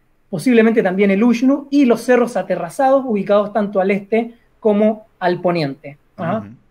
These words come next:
Speaker 1: Avanzo un poquito.
Speaker 2: Qué,
Speaker 1: Y
Speaker 2: qué impresionante esa fotografía, perdóname que te interrumpa,
Speaker 1: Sí,
Speaker 2: Richard,
Speaker 1: sí,
Speaker 2: ¿eh? No,
Speaker 1: sí, sí.
Speaker 2: pero es,
Speaker 1: Acá
Speaker 2: es,
Speaker 1: vuelvo.
Speaker 2: es una belleza esta, esta fotografía de mil novecientos cincuenta y cuatro.
Speaker 1: Mil novecientos cincuenta y cuatro, si te das cuenta,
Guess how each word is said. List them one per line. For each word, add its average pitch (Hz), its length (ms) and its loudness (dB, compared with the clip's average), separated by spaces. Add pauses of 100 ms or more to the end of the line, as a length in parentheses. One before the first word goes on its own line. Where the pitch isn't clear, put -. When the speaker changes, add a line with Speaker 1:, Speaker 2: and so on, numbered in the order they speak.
(580)
Speaker 1:
Avanzo 196 380 2
un 196 80 0
poquito. 240 460 0 (280)
Speaker 2:
Qué, 151 120 -8
Speaker 1:
Y 196 60 -6
Speaker 2:
qué 190 60 -2
impresionante 180 540 -4
esa 165 160 -6
fotografía, 143 540 -4
perdóname 143 320 -4
que 143 60 -6
te 135 60 -6
interrumpa, 127 520 -6
Speaker 1:
Sí, 220 60 4
Speaker 2:
Richard, 190 400 0
Speaker 1:
sí, 123 60 -6
Speaker 2:
¿eh? 131 60 -4
No, 147 100 -4
Speaker 1:
sí, 131 40 -4
sí. - 60 -18
Speaker 2:
pero 117 300 -6 (1040)
es, 139 220 -8
Speaker 1:
Acá 208 160 0
Speaker 2:
es, 208 60 4
Speaker 1:
vuelvo. 175 480 0
Speaker 2:
es 151 160 -10
una 143 120 -2
belleza 139 400 -4
esta, 127 340 -4
esta 123 180 -10
fotografía 120 500 -6
de 127 60 0
mil 147 140 -6
novecientos 151 480 -8
cincuenta 143 540 -10
y 120 80 -6
cuatro. 120 540 -6
Speaker 1:
Mil 262 160 0
novecientos 247 460 -4
cincuenta 220 360 -4
y 208 40 -2
cuatro, 190 260 -6
si 214 120 -10
te 202 80 -4
das 240 160 -2
cuenta, 220 520 0